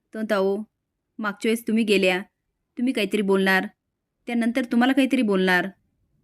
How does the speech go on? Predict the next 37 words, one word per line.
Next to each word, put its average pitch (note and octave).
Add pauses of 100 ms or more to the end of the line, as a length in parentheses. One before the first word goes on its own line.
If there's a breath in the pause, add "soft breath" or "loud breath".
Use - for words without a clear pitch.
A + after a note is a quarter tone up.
परत A#3
विचका A3
व्हायला A3+
नको. F#3 (360)
आपण A3+
आता G#3+ (460)
टप्प्याटप्प्याने A#3
जाऊया. F3+ (580)
पहिले A3+
मी B3
जातो, G#3+ (640)
त्यांचं A3
सगळं A#3+
म्हणणं A3
ऐकून G#3
घेतो, G3+ (640)
पहिले A3
त्यांना A#3
घरला F#3+
घेऊन A#3+
येतो G#3 (460)
आणि A3
मग B3+
काय A3+
ते G#3
बोलूया, G3 (360)
है G#3+
की G#3
नाही?" F#3+ (560)
ती A#3
म्हणते, A3+
"अहो G#3
पण," A#3+
तो -
म्हणतो, A#3+
"एकदा, F#3
एकदा. F3